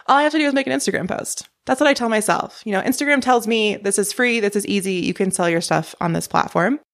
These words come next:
I tell myself, "Great, I'll just write an Instagram post." You know, then maybe I'll tell myself, "Well, I guess I'll figure out how to use Reels and I'll make a Reel." <laughs>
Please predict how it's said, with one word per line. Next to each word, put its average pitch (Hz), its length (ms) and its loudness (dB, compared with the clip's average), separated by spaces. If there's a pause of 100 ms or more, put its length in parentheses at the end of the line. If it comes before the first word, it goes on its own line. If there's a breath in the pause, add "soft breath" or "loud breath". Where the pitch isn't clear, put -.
I 208 120 2
tell 214 160 0
myself, 180 680 0 (120)
"Great, 311 260 -4
I'll 175 120 -4
just 196 120 -10
write 240 120 -4
an 233 100 -6
Instagram 180 280 -8
post." - 340 -12 (200)
You 208 120 2
know, 175 200 4
then 202 260 4
maybe 190 260 6
I'll 175 80 6
tell 190 140 0
myself, 175 320 2
"Well, 190 140 4
I 202 60 6
guess 202 180 2
I'll 175 100 2
figure 185 280 0
out 185 100 2
how 185 80 2
to 180 60 2
use 180 220 0
Reels 226 280 2
and 202 60 -2
I'll 208 80 0
make 214 160 -4
a 240 40 -8
Reel." 277 320 -6
<laughs> - 60 -4